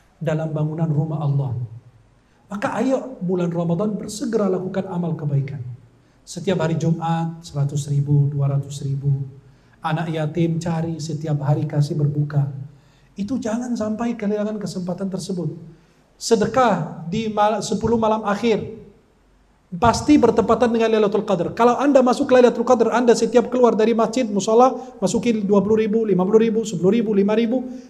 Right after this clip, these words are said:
setiap malam di sepuluh hari akhir. Dan kalau bertepatan dengan Lailatul Qadar, coba Lailatul Qadar. Khairum min alfi syahr.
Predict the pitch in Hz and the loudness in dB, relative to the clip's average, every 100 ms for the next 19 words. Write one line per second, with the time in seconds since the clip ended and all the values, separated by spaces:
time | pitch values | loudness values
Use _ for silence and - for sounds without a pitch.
0 | - - 269 262 269 285 233 - 226 247 | -10 2 4 6 4 4 2 0 2 6
1 | 240 214 214 294 - - - - _ 214 | 6 4 4 2 2 -4 -16 -20 _ 2
2 | 226 240 233 226 220 - 233 262 254 233 | 4 6 6 6 4 2 2 2 2 0
3 | 233 233 226 220 214 277 285 247 - 247 | 4 4 4 0 2 4 4 0 0 4
4 | 214 214 202 202 214 170 143 - - - | 6 4 2 2 2 0 -4 -12 -20 -10
5 | - 226 175 160 165 156 147 - 240 202 | -6 -4 -2 -2 -4 -2 -4 -4 -4 -4
6 | 196 - 160 131 | -6 -4 -2 -2